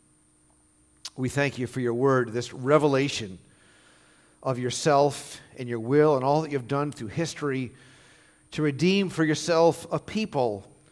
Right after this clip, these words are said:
holy in Christ, justified by the blood of the Lamb who was slain for our sins.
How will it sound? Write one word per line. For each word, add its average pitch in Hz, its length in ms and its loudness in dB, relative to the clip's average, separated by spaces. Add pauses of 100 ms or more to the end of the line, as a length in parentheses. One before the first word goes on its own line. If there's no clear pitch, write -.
(200)
holy 214 500 6
in 175 320 -2
Christ, 165 720 0 (540)
justified 147 920 2 (300)
by 151 240 4
the 143 100 2
blood 156 560 0
of 143 300 -2
the 139 80 -2
Lamb 151 420 -2
who 139 140 -2
was 131 140 -2
slain 160 480 -4
for - 260 -6
our 156 300 -2
sins. 127 840 -10